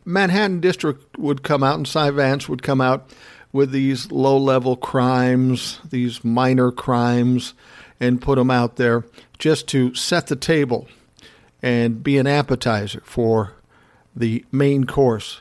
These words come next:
which is most certainly coming. Yeah, that's not what happened. <laughs> Apparently, the Manhattan District isn't playing because they came out strong.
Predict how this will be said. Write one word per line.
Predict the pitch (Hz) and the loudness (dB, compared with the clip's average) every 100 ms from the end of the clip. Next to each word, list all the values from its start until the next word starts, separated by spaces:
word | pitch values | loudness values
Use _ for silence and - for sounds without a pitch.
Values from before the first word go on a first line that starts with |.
| _ | _
which | 123 120 - | -4 -2 -2
is | 113 120 | -2 0
most | 120 113 | 0 -2
certainly | - 185 170 131 117 117 - _ | -4 -2 0 0 -2 -2 -10 _
coming. | - 190 143 - _ _ _ _ _ _ _ _ _ _ _ _ _ _ - - - - _ _ | -2 0 0 -6 _ _ _ _ _ _ _ _ _ _ _ _ _ _ -16 -16 -20 -20 _ _
Yeah, | 139 131 | -4 0
that's | 139 - | 0 0
not | 190 165 | 0 2
what | 151 | 2
happened. | 151 156 107 - - - 135 | 2 -2 -4 -12 -16 -6 -4
<laughs> | - - - - - - - _ - 143 - _ _ _ - - 170 151 131 - _ | -2 -4 -4 -6 -6 -14 -14 _ -12 -12 -12 _ _ _ -20 -16 -12 -12 -14 -18 _
Apparently, | 208 254 220 | 4 6 4
the | 180 160 | 2 2
Manhattan | 185 202 170 196 175 151 | 2 2 4 2 0 4
District | 190 - 147 185 | 2 4 -2 4
isn't | 190 160 139 - | 4 4 -4 -6
playing | - 202 196 113 101 - | 2 4 4 2 -4 -8
because | 127 120 143 127 | -6 0 0 2
they | 180 | 0
came | 190 - 185 175 | 0 -2 0 0
out | 175 175 - - | 0 0 -2 -12
strong. | - - - 143 131 135 170 165 104 104 | -10 -10 -8 -2 2 6 6 4 2 -8